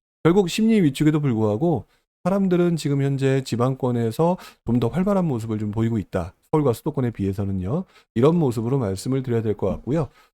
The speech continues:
이런 상황은 앞으로, 어, 서울과 수도권장에서도 말씀을 드렸지만 이번 비수기가 지나가고 내년도, 어, 다시 성수기가 들어오는 이월 달 그리고 삼월 달에 대선 전후로 해서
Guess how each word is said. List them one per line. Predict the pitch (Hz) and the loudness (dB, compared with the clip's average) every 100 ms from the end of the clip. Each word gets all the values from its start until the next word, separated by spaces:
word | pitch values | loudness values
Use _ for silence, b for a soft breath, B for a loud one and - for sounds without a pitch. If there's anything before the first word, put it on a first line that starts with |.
| _ 131 | _ 2
이런 | 165 190 | 4 4
상황은 | 175 160 147 143 143 147 143 147 B B | 4 4 4 2 2 2 0 -4 B B
앞으로, | - 147 123 110 190 _ | -4 2 4 2 -2 _
어, | 90 90 | -4 -4
서울과 | 95 175 190 160 | -2 2 4 4
수도권장에서도 | 135 175 156 147 127 117 113 | 2 0 0 0 0 0 -2
말씀을 | 107 90 - 120 110 | -2 -2 -2 -4 -2
드렸지만 | 107 101 - 104 135 190 214 B B B | -2 -2 -2 0 2 2 2 B B B
이번 | 131 156 180 | 2 4 4
비수기가 | 151 143 151 139 135 | 2 2 0 0 0
지나가고 | 117 113 110 95 90 90 | 0 0 0 -2 -4 -2
내년도, | 104 113 117 123 147 160 B B B | 0 2 2 4 4 2 B B B
어, | - 92 90 95 - - - _ _ _ _ _ - | -4 -2 -2 -6 -10 -12 -16 _ _ _ _ _ -4
다시 | 107 113 | -2 0
성수기가 | 165 185 175 147 123 | 2 2 2 2 2
들어오는 | 110 101 139 | 0 0 0
이월 | 104 120 147 143 | 2 4 4 2
달 | 92 78 - _ | -2 -6 -10 _
그리고 | 107 98 127 143 147 B B _ - | -4 0 2 2 -2 B B _ -4
삼월 | 156 151 | -2 0
달에 | 131 123 | -2 -4
대선 | - 98 120 120 | -2 -4 -2 -4
전후로 | - 95 104 110 | -4 -4 -2 -2
해서 | 95 117 135 | -2 -2 -4